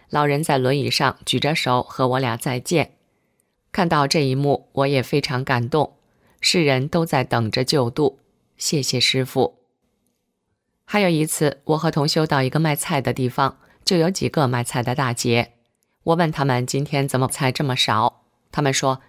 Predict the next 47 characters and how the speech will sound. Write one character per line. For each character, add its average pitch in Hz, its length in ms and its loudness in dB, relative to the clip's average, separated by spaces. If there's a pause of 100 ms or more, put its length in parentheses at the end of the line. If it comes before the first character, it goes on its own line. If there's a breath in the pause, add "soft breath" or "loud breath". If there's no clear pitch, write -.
城 135 200 -2
管 120 220 0
不 - 80 -2
让 131 180 2
卖， 143 280 -4 (260 soft breath)
说 147 220 0
是 135 240 2
上 147 120 2
面 127 160 0
检 113 220 -2
查。 120 440 -2 (640)
我 165 120 2
一 160 60 2
听， 175 380 -2 (120)
就 151 220 2
抓 165 160 2
紧 123 160 0
时 131 180 0
间 160 300 0
分 165 220 0
别 131 180 2
给 123 180 0
这 139 140 0
几 127 140 -2
个 123 100 -6
大 123 180 -2
姐 120 240 -2
讲 117 240 0
了 117 120 -2
真 135 200 -2
相， - 280 0 (420)
他 156 140 2
们 139 100 4
都 139 100 2
同 123 240 0
意 131 140 0
了 120 140 2
三 139 240 -2
退。 - 340 0 (540 soft breath)
这 190 140 2
时 151 260 2
城 139 180 0
管 123 200 0
的 123 80 -2
车 135 160 -2
来 120 240 -2
了， 139 240 -2